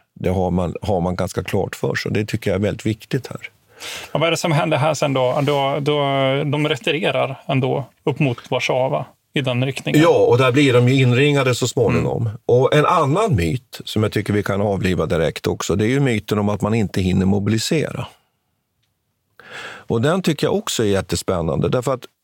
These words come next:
Speaker 1: man har ungefär en kapacitet att sätta upp fyrtio divisioner i, i Polen. Det är en ganska stor armé, faktiskt. Det är en ganska stor armé.
Speaker 2: Hur, hur mycket,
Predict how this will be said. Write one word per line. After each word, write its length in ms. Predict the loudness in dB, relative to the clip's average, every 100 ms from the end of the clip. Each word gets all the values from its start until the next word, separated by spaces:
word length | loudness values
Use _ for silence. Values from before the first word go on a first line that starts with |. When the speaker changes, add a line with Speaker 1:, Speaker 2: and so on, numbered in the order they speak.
| _ _ -4
Speaker 1:
man 200 | 0 2
har 260 | 2 2 2
ungefär 400 | 0 0 0 -2
en 100 | -2
kapacitet 640 | -4 -4 -4 -2 -2 -2
att 80 | -2
sätta 260 | -4 -2 -4
upp 100 | -2
fyrtio 360 | -4 -4 -4
divisioner 680 | 0 0 0 0 0 -2 -4
i, 200 | -6 -6
i 280 | -4 -4 -6 -6
Polen. 360 | -4 -4 -6 -10 _ -6
Det 40 |
är 40 | -4
en 20 |
ganska 200 | -2 -4
stor 380 | -4 -4 -4 -8
armé, 160 | -10 -12 -16 _ _ _ -10
faktiskt. 360 | -10 -10 -14 -16 _ -2
Det 40 |
är 40 | 0
en 20 |
ganska 200 | 0 -2
stor 260 | -2 0 0
armé. 200 | -4 -6 _ -14 0
Speaker 2:
Hur, 240 | 2 4 4 4
hur 60 | 2
mycket, 260 | 2 0